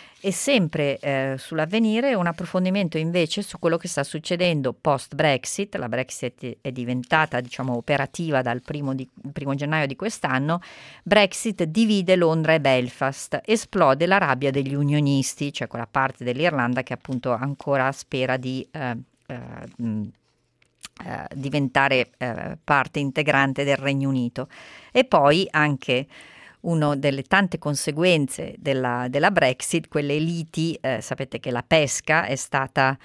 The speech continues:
eh, uno dei, dei grandi temi di negoziazione, eh, per gli accordi post-Brexit, e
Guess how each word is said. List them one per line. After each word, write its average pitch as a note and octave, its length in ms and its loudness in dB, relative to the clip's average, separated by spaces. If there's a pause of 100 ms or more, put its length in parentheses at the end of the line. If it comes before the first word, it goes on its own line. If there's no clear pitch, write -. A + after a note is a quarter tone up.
(260)
eh, C3 320 2
uno D3+ 260 0
dei, C#3 280 -2
dei C#3 180 -2
grandi D3 460 0
temi E3+ 320 4
di C#3+ 100 -2
negoziazione, C#3+ 1040 2
eh, C3 320 -4
per B2+ 360 -2
gli B2+ 100 -2
accordi C3 600 0
post-Brexit, C3+ 1160 -2 (320)
e - 280 0